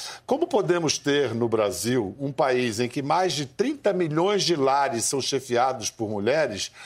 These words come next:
a crença em um único modelo de família onde o pai é o provedor? De onde tiramos isso?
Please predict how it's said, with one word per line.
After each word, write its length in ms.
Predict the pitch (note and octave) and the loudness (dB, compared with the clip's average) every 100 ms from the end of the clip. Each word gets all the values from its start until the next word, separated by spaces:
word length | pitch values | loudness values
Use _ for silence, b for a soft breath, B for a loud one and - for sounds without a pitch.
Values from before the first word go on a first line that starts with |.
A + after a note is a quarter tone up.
| B | B
a 120 | E3 | -4
crença 560 | D#3+ F3+ F#3 F3+ F#3 E3+ | -2 0 0 0 0 -2
em 200 | E3 E3+ | -2 -2
um 120 | E3+ F#3 | 0 0
único 280 | F#3+ E3+ | -2 -2
modelo 380 | D#3 C#3+ C#3 D3+ | -2 0 0 -2
de 100 | B2+ | -6
família 460 | B2 C3+ B2+ C#3 C#3 | -4 -2 -2 -2 -2
onde 140 | B2 | -2
o 40 | A#2+ | -6
pai 360 | - C3 C3 | 0 0 2
é 40 | B2+ | 0
o 80 | A#2 | -2
provedor? 640 | A#2 G#2+ G#2 F2 D#2+ C#2 - B - | -2 0 0 -2 -6 -8 -16 B -4
De 100 | D3 | 0
onde 200 | A#3+ G3+ | 0 0
tiramos 640 | E3+ A3 G3+ G3 F3+ A2+ | 0 0 0 0 -2 -2
isso? 400 | G#2 - - - | -6 -8 -10 -12